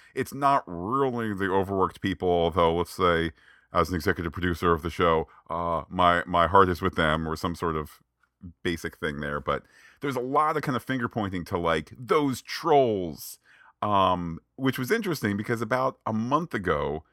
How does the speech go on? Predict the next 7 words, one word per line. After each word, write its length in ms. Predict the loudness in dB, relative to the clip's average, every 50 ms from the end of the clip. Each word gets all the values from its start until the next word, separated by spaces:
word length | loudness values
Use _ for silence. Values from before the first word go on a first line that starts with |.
| _ _ -2
Corridor 360 | 4 4 4 4 4 0 -2
Digital 440 | -2 -2 -4 -4 -4 -4 -4 -4 -2
on 200 | -2 -4 -4 -4
YouTube 640 | -4 -6 -6 -6 -6 -6 -6 -4 -4 -6 -6 -8 -12 _ _ _ _ _
spent 240 | -14 -8 -8 -8 -6
some 120 | -8 -10 -6
time 420 | -4 -4 -2 -2 -4 -6 -8